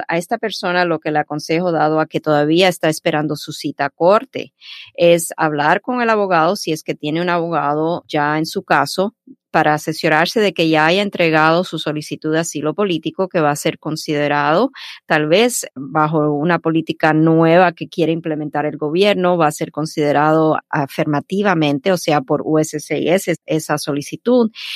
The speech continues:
y después a lo mejor referida a la Corte de Inmigración. Pero no puede simplemente asumir que porque le dieron paso a Estados Unidos después de conversar con un oficial referente a algún temor que tenía de persecución en su país,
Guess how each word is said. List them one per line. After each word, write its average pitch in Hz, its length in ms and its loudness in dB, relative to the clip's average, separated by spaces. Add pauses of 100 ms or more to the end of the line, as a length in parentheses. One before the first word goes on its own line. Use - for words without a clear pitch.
(220)
y 180 120 2
después 175 540 4
a 147 60 2
lo 165 80 2
mejor 156 400 2
referida 165 580 2
a - 180 0
la 135 100 0
Corte 151 420 -2
de 131 60 -2
Inmigración. 123 760 -6 (400)
Pero 165 200 0
no 170 160 2
puede 190 340 4
simplemente 170 720 0
asumir 160 720 0
que - 120 -2
porque 156 300 -4
le 147 140 0
dieron 175 260 2
paso 175 320 0
a - 20 0
Estados 156 440 0
Unidos 156 640 2
después 147 580 -2
de 160 100 -2
conversar 160 560 0
con 160 220 2
un 156 140 2
oficial 151 500 0
referente 143 580 -4
a 151 60 0
algún 156 320 -4
temor 151 400 -2
que 156 100 0
tenía 147 440 0
de 151 100 2
persecución - 760 -4
en 165 80 0
su - 140 -6
país, 165 500 2